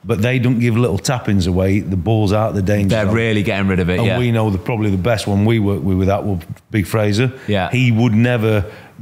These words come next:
Speaker 1: want to go really soft. He'd be a big parry,
Speaker 2: Yeah.
Speaker 1: and it's out the danger zone, and we defend the second phase.
Speaker 2: Yeah, that's good. I think, yeah, I totally agree with that,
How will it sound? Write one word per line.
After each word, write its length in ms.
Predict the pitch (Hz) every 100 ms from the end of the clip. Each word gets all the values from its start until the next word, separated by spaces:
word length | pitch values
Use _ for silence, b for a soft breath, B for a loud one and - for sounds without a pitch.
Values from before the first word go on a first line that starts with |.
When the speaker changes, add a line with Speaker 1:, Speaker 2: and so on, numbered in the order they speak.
| 98 104
Speaker 1:
want 240 | 120 104
to 60 | 107
go 100 | 113
really 400 | 113 120 113 101
soft. 500 | - 107 98 - -
He'd 220 | 110 95
be 120 | 107
a 40 | 95
big 320 | 82 123 -
parry, 360 | - 104 101
Speaker 2:
Yeah. 360 | 101 98 - -
Speaker 1:
and 100 | 98
it's 100 | 104
out 200 | 110 107
the 80 | 101
danger 360 | 92 104 101 95
zone, 360 | 95 98 101 -
and 160 | 104
we 60 | 98
defend 360 | 92 98 104
the 60 | 92
second 320 | - 87 92
phase. 380 | 85 95 80 80
Speaker 2:
Yeah, 320 | 101 98 95
that's 160 | 98 104
good. 180 | 127 113
I 100 | 107
think, 300 | 131 110 -
yeah, 480 | 117 104 104 101 104
I 40 | 110
totally 320 | 123 120 110
agree 300 | 107 107 110
with 100 | 101
that, 140 | 95